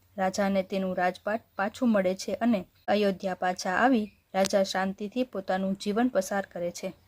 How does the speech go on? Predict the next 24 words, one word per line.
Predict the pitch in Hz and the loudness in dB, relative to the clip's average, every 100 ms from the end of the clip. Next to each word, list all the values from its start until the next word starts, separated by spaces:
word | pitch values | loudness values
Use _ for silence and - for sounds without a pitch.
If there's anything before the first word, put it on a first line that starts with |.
| _ - - | _ -20 -12
સત્યને | - 233 - 285 285 294 | 2 2 4 8 12 10
પાળવા | - 208 202 190 | 10 6 10 8
ખાતર | 190 226 233 185 185 - - - _ _ _ - _ | 8 4 6 4 2 -6 -20 -20 _ _ _ -20 _
તે | 247 | 4
પોતાનું | 247 214 208 202 190 | 6 6 6 6 6
રાજપાટ | 185 196 - - 220 - 220 | 8 8 6 4 4 4 2
છોડી | 214 | 2
દે | 208 220 | 4 4
છે, | 208 214 202 - - | 4 2 0 -8 2
મહેનત | 208 233 240 240 | 6 8 8 6
મજૂરી | 220 226 220 | 6 6 6
કરે | 220 202 202 | 4 4 4
છે | 214 214 - | 4 2 6
અને | 240 185 180 - - - - - - | 6 6 2 -8 -20 -20 -20 -20 0
અંતે | 233 254 285 | 2 8 8
પોતાના | 277 208 202 196 185 | 6 2 4 4 2
પત્ની | - 220 220 254 240 | 0 -2 2 4 6
અને | 220 | 4
પુત્રને | 196 214 196 202 202 190 | 2 0 4 4 6 4
વેચી | 190 202 254 202 | 2 0 2 4
દે | 190 | 2
છે | 196 202 | 2 0
અને | 190 190 | 2 0
પોતે, | 185 240 247 196 | 0 0 0 0